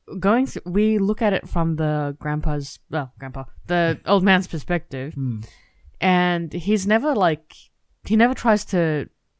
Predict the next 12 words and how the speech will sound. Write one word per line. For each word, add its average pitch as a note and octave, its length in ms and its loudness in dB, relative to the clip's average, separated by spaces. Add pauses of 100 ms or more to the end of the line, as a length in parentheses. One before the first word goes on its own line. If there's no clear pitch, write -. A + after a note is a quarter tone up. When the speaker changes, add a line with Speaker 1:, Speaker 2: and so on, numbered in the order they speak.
(440)
Speaker 1:
further F3 340 4
his D#3+ 160 0
powers. D3+ 400 2
He's E3+ 180 -2
always F#3 320 0
like, E3+ 260 -2 (340)
"Okay, D4+ 340 2
this C4+ 200 -2
is G#3+ 100 -2
life." D#3 280 0 (160)
Speaker 2:
Hmm. D3 160 0
Speaker 1:
<laughs> D#4+ 280 6